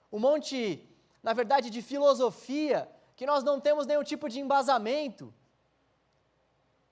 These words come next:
Então nós cremos na palavra de Deus, sim, porque Jesus nos transformou, porque Jesus tem poder para nos salvar, porque Ele tem poder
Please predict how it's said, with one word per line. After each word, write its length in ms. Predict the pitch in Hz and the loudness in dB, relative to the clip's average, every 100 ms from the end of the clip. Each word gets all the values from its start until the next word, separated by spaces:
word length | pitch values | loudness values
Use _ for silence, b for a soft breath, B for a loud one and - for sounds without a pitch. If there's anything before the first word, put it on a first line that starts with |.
| _ _ _ _ _ - | _ _ _ _ _ -10
Então 260 | 254 294 | 2 4
nós 280 | 302 262 - | 4 2 -2
cremos 400 | 262 302 330 277 | 2 2 4 0
na 120 | 254 | 0
palavra 380 | 254 247 247 233 | 4 4 4 2
de 140 | 196 | -4
Deus, 360 | 185 262 285 214 | -2 4 4 4
sim, 380 | - 302 330 269 | -4 -4 -4 -4
porque 340 | 220 233 240 | -6 -4 -2
Jesus 360 | 214 202 285 240 | -2 -4 -4 -4
nos 160 | 240 | -6
transformou, 720 | - 220 - 220 196 247 285 277 | -4 -4 -4 -4 0 4 4 4
porque 280 | 233 240 | 0 -6
Jesus 280 | 220 220 254 | -4 -4 -4
tem 120 | 262 | -6
poder 300 | 240 233 233 | -4 -2 -2
para 140 | 233 214 | 0 -2
nos 140 | 208 | -2
salvar, 500 | 214 180 175 269 269 | -2 0 2 2 2
porque 200 | 247 - | -2 -4
Ele 120 | 233 | -4
tem 120 | 226 226 | -4 -6
poder 400 | 226 214 233 | -4 0 0